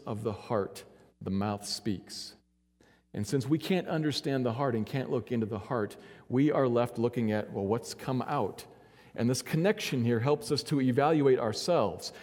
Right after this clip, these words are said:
And that's Jesus' point here. If you were to read Matthew's account of the Sermon on the Mount, Matthew uses this to help us evaluate other people, particularly teachers. Luke doesn't go there.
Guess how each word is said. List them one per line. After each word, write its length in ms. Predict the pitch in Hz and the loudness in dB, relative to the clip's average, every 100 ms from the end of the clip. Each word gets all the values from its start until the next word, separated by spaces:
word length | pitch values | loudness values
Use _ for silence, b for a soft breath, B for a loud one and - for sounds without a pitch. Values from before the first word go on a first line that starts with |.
| B | B
And 80 | - | -2
that's 180 | 123 - | 0 0
Jesus' 360 | 165 156 135 113 | -2 -2 -2 -4
point 280 | 147 131 | -2 -2
here. 400 | 120 180 113 90 B B B - | 0 2 2 0 B B B -6
If 140 | 123 | -2
you 80 | 151 | 6
were 120 | 175 | 6
to 60 | 185 | 8
read 200 | 185 151 | 6 4
Matthew's 460 | 165 196 202 151 123 | 4 4 4 2 0
account 300 | - 87 95 | 0 -2 -2
of 60 | |
the 60 | 101 | -4
Sermon 260 | - 98 | -4 -2
on 60 | 92 | -2
the 60 | 90 | -4
Mount, 260 | 87 95 B B - | -4 -8 B B -2
Matthew 380 | 127 185 196 170 | 0 2 0 0
uses 360 | 143 123 113 | 0 0 0
this 180 | 117 127 | 0 0
to 140 | - 110 | -2 0
help 200 | 135 131 | 0 -2
us 140 | - | -2
evaluate 580 | 123 123 120 117 117 110 - | 0 2 2 2 2 0 -2
other 240 | 110 104 | 0 0
people, 380 | - 190 - - - - _ _ _ _ _ _ _ _ _ _ _ _ - | -2 -4 -4 -10 -16 -20 _ _ _ _ _ _ _ _ _ _ _ _ -4
particularly 300 | 139 113 101 | -2 0 -2
teachers. 500 | 147 120 - - - _ _ _ _ _ _ _ _ _ _ _ _ _ _ _ _ _ - | -4 -4 -8 -12 -14 _ _ _ _ _ _ _ _ _ _ _ _ _ _ _ _ _ 4
Luke 240 | 165 165 | 4 4
doesn't 240 | 175 160 | 2 4
go 120 | 156 131 | 4 4
there. 200 | 92 | 2